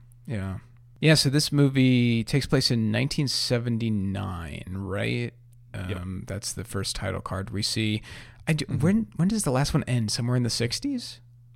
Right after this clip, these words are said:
Speaker 2: The last one ends in fifty-five.
Speaker 1: Oh, wow. So it's
Speaker 2: Yeah,
Speaker 1: pretty
Speaker 2: it,
Speaker 1: significant
Speaker 2: it's,
Speaker 1: time jump then.
Speaker 2: it's a bigger time jump. It's a bigger fictional time jump than it is in real life.
Speaker 1: Yeah.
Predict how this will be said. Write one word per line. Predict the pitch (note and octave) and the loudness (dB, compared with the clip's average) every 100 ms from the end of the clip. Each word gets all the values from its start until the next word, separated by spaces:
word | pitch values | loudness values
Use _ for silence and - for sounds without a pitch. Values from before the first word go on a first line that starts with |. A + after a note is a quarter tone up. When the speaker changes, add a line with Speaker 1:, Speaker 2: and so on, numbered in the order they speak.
| - - - - - | -20 -20 -20 -14 -4
Speaker 2:
The | |
last | B2+ C3 - | -2 0 4
one | C#3+ | 4
ends | A#2+ A#2+ A#2 A2 A2 - - - - | 4 4 4 2 2 0 -2 -4 -6
in | B2+ A#2 A2+ G#2+ G#2 G#2+ G#2 | 0 2 2 2 0 -2 -2
fifty-five. | - - - - - - - - | -6 -6 -6 -6 -8 -14 -18 -6
Speaker 1:
Oh, | B2 | -4
wow. | F#2 F#2 D2 - | -2 -4 -6 -8
So | - | -8
it's | A2 - - - - | -8 -10 -14 -10 2
Speaker 2:
Yeah, | C3 | 6
Speaker 1:
pretty | D#3+ B2 | 8 6
Speaker 2:
it, | |
Speaker 1:
significant | - - C#3 A2 | 4 4 4 2
Speaker 2:
it's, | G2+ | 0
Speaker 1:
time | C3 B2 | -2 -2
jump | G#2+ D2+ - | -4 -10 -10
then. | E2+ D#2+ - - - - | -10 -12 -14 -18 -20 0
Speaker 2:
it's | E3 D#3 | 4 4
a | |
bigger | B2+ B2+ C3 C3+ | 4 6 6 4
time | - A#2+ A#2 | 2 0 0
jump. | A2 G#2+ A2 - - - - - - | -2 -4 -6 -10 -14 -16 -20 -14 -6
It's | C3 | -2
a | B2+ | 4
bigger | C#3+ C#3 B2 | 4 4 0
fictional | - C3 - B2 | -2 -4 -4 -6
time | A2 G#2+ G#2+ | -4 -4 -4
jump | A2 G#2+ | -6 -6
than | A2 | -6
it | G#2+ | -6
is | G#2+ | -8
in | - | -8
real | B1+ | -8
life. | - - | -8 -6
Speaker 1:
Yeah. | - G2+ | -2 -2